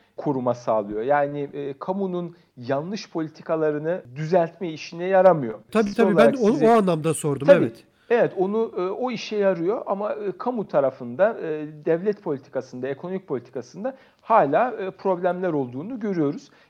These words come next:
Speaker 1: Kesinlikle o açıdan faydalı. E, diğer tarafta baktığınızda daha ufak bir örnek olarak, örneğin dünyadaki,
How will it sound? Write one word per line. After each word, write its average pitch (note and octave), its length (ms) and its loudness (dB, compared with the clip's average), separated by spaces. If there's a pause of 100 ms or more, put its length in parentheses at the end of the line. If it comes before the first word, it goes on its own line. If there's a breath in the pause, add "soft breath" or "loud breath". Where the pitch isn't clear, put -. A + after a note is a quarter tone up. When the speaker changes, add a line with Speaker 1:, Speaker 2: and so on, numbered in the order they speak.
(140)
Speaker 1:
Kesinlikle D#4 580 -6
o E3+ 160 2
açıdan D#3+ 400 2
faydalı. D3 640 0
E, C#3 200 -4
diğer F#3 280 0
tarafta E3+ 400 -4
baktığınızda D#3 760 -2 (240 loud breath)
daha C#3+ 220 0
ufak D3+ 400 -4
bir D#3+ 60 -4
örnek C#3 400 -2
olarak, C3+ 360 0
örneğin C#3 440 -4 (280 soft breath)
dünyadaki, D3 680 -2